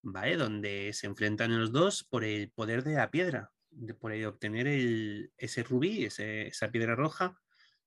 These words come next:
que, que va a obtener. A ver, evidentemente obtiene Sueño porque si no la serie sería muy corta, ¿vale? Entonces, pues bueno,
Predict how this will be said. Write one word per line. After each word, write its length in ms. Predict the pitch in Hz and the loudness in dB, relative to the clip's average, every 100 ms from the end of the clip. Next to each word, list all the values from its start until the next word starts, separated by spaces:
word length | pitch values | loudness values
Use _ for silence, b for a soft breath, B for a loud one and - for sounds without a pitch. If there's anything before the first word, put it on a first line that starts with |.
| _ | _
que, 1000 | - 120 117 110 107 104 101 98 95 78 _ - | -2 2 2 0 0 -2 -4 -6 -8 -12 _ -4
que 140 | 107 | 0
va 80 | 107 | 2
a 40 | |
obtener. 600 | 107 113 117 110 107 104 117 - - - | 2 0 2 2 0 -2 -8 -12 -12 -4
A 60 | 107 | 2
ver, 240 | 123 - _ _ | 2 0 _ _
evidentemente 640 | 113 110 117 117 120 127 113 | 0 4 4 4 4 4 2
obtiene 280 | 101 113 | -2 -4
Sueño 280 | 113 139 160 | -2 0 0
porque 220 | 143 107 | -2 -6
si 120 | 104 107 | -8 -8
no 100 | 113 | -6
la 140 | 107 | -6
serie 220 | - 127 | -2 0
sería 260 | 135 117 123 | 2 2 2
muy 300 | 120 117 110 | 4 2 2
corta, 440 | 147 151 - - _ _ _ _ _ | 2 0 0 -12 _ _ _ _ _
¿vale? 440 | 104 104 104 135 - B B B B B | -10 -6 -2 -2 -4 B B B B B
Entonces, 880 | - 135 117 117 127 117 139 - - - | 2 2 4 2 2 4 4 4 0 -6
pues 160 | 113 | -4
bueno, 280 | 107 110 185 | -2 -4 -6